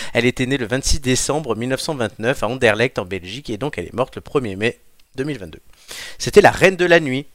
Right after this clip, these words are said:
parce qu'elle possédait de nombreuses discothèques. Elle en a animé aussi. Sa première boîte s'appelait tout simplement Chez Régine. Elle était à Saint-Germain-des-Prés à Paris.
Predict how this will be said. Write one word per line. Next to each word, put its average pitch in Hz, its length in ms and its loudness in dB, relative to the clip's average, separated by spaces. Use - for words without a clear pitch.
parce - 160 -6
qu'elle 120 140 -4
possédait 131 440 -2
de 101 100 -6
nombreuses 131 460 0
discothèques. 117 580 0
Elle 104 120 0
en 101 80 -4
a 110 80 2
animé 123 340 -2
aussi. - 300 -10
Sa - 160 -2
première 135 340 0
boîte 117 380 2
s'appelait 127 480 2
tout - 100 -14
simplement 117 480 -4
Chez 156 200 0
Régine. 113 380 -2
Elle 104 140 -2
était 98 160 -2
à 95 80 2
Saint-Germain-des-Prés 117 720 -6
à 117 80 -4
Paris. 90 320 -12